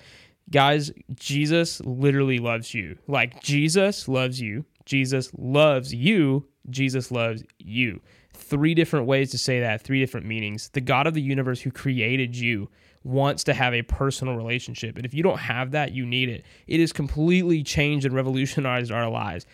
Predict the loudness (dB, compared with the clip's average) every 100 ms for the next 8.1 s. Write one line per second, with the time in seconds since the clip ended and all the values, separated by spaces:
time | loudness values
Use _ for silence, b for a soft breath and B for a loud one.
0 | b -2 2 2 2 2 2 2 2 4
1 | 2 2 -2 0 0 2 -2 -6 -4 -2
2 | -2 -2 -4 _ _ -2 0 0 0 0
3 | -2 -8 -6 -2 0 0 0 -2 0 2
4 | 2 -4 b b -2 0 2 2 2 2
5 | 2 2 0 0 0 2 4 2 0 -4
6 | -2 0 0 0 2 2 0 0 0 0
7 | 2 2 2 -2 -4 -6 -2 0 2 0